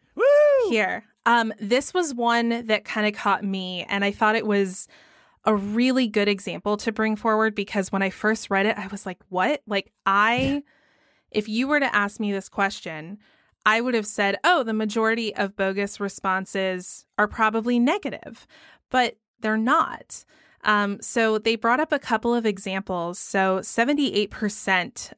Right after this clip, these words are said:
Speaker 2: of bogus responses to Trump's approval rating reacted positively to Trump, not negatively. Similarly, eighty-four percent of bogus responses, bogus,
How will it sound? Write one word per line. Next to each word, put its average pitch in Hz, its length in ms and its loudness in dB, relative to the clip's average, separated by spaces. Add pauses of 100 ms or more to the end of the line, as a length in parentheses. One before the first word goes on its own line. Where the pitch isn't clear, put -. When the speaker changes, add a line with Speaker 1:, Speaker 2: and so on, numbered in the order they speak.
Speaker 2:
of 196 300 0
bogus 196 360 0
responses 196 580 -2
to 208 100 -8
Trump's 202 440 -2
approval 202 720 -2
rating 254 540 2
reacted 202 640 0
positively 247 960 -4
to 208 140 -6
Trump, - 400 -4 (160)
not 190 260 0
negatively. 185 840 -8 (720)
Similarly, 208 1040 2
eighty-four 240 460 2
percent 208 500 -2
of 190 220 -2
bogus 190 420 0
responses, 190 800 -2 (400)
bogus, 208 400 2